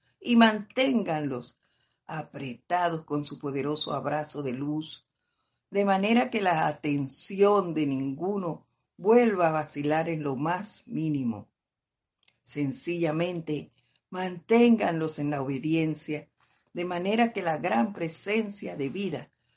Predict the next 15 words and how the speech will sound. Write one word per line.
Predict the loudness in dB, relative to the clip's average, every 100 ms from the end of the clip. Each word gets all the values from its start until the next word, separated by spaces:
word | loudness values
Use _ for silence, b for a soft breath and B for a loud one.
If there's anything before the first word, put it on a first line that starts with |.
| _ _ 4
permita | 6 6 6 4 4 0 0
que |
el | -2 -2
pleno | 0 2 4 2 0
poder | 0 2 2 0
de | -4
sus | -8 -10 -12
poderosas | -4 -2 0 0 -2 -4 -8 _
corrientes | -10 -4 0 0 -2 -8 -4
de |
energía | -4 -4 -8 -8 -4 -4 -8 _ _ _ _ _ _ _
fluyan | -6 2 4 6 6 2 0
hacia | -4 -4 -4 -4
adelante, | -4 -4 -4 -4 -6 -12 -16 _ _ _ _ _ _ _ -10
armonizando, | -4 -2 -2 -2 -2 -4 -6 -4 -2 -2 -6 -10